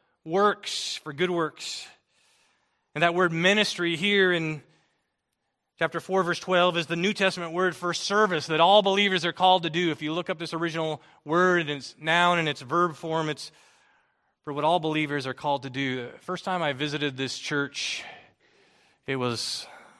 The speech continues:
almost seventeen years ago. This was the passage that I preached on very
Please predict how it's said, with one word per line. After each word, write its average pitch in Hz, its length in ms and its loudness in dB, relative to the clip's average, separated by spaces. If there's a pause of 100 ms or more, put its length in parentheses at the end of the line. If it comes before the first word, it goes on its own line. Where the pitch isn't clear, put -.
(600)
almost 151 300 -2
seventeen 143 520 -2
years 131 280 0
ago. 117 280 -2
This 139 200 -8
was 156 160 -6
the 131 100 -6
passage 117 880 -4 (1000)
that 127 120 -2
I 123 120 6
preached - 500 -6
on 117 480 -2
very 139 220 -4